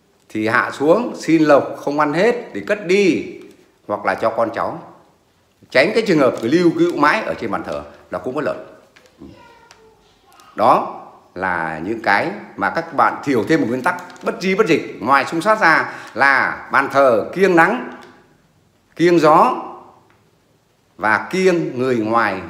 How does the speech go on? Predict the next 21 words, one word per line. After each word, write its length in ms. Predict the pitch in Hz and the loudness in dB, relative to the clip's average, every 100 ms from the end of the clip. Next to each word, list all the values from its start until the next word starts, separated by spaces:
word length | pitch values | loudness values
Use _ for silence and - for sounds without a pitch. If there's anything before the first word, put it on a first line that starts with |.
| 82 | -6
nhìn 220 | 107 98 | -4 -2
thấy. 220 | 113 165 - - - _ _ _ _ _ _ _ _ _ _ _ _ _ _ | 0 -2 -6 -18 -20 _ _ _ _ _ _ _ _ _ _ _ _ _ _
Sắp 220 | - 208 208 | -2 0 0
xếp 140 | 247 | 0
bàn 120 | 175 143 | 0 0
thờ 340 | 135 110 82 - - - _ | 2 2 -2 -12 -18 -20 _
theo 160 | 165 180 | -2 0
nguyên 200 | 185 170 | 0 0
tắc 160 | 220 - - - - _ _ _ _ _ _ - _ _ _ _ _ _ | -2 -2 -14 -20 -20 _ _ _ _ _ _ -20 _ _ _ _ _ _
phía 260 | - 131 175 | -6 -4 0
trong 260 | 220 202 170 - | 2 2 -2 -4
thì 80 | 117 | -6
nó 120 | 117 | 0
cao, 420 | 180 170 120 123 - - | 2 2 0 -6 -16 -10
phía 180 | 120 147 | -6 -4
ngoài 480 | 151 147 139 104 92 | 0 2 2 0 -8
thì 80 | 98 | -8
nó 140 | 95 | -6
thấp, 180 | 98 180 - - - - _ _ _ - | -4 -4 -6 -18 -20 -20 _ _ _ -8
phía 240 | 143 147 | -6 -2
trong 300 | 214 202 185 | 0 0 0